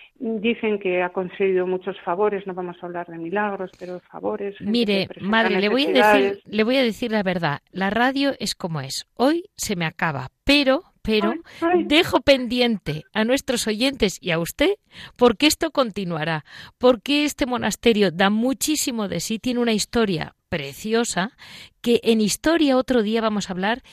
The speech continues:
Speaker 2: específicamente de la historia del monasterio y de
Speaker 1: Bueno.
Speaker 2: lo que irradia, porque hoy hemos hablado mucho del corazón, que late dentro,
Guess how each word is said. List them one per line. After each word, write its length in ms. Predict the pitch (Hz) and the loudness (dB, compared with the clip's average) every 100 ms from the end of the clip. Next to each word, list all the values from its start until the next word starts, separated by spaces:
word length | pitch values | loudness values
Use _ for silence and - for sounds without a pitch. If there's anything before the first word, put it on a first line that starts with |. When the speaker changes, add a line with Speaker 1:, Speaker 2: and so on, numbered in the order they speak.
| - | -10
Speaker 2:
específicamente 1040 | 220 - 226 - 320 311 - 208 214 247 | -8 -4 -4 -2 -4 -4 -4 -4 -4 -2
de 80 | 240 | -2
la 60 | 202 | -4
historia 300 | 165 226 226 | -4 0 0
del 100 | 208 | 0
monasterio 680 | 170 143 - 156 139 165 240 _ _ _ _ _ _ _ | -2 -4 -4 -6 -4 -6 -8 _ _ _ _ _ _ _
y 180 | 233 214 | -2 2
de 260 | 214 220 208 - - - | 4 2 0 -8 -14 -6
Speaker 1:
Bueno. 160 | 220 | 4
Speaker 2:
lo 120 | 233 226 | 6 6
que 140 | 240 | 6
irradia, 520 | 233 233 269 277 262 | 4 4 4 4 4
porque 260 | 220 220 240 | 2 0 -2
hoy 100 | 240 | -2
hemos 220 | 220 208 | -2 -2
hablado 240 | 190 214 214 | 0 0 0
mucho 520 | 226 233 - 208 208 - - _ | -2 -4 -4 -4 -6 -12 -20 _
del 200 | 196 190 | -2 0
corazón, 600 | 160 143 - 170 131 170 | 0 -2 -2 -4 -4 -10
que 100 | - 170 | -4 -2
late 260 | 165 165 | 0 2
dentro, 440 | 151 175 - 131 | 2 0 -2 -6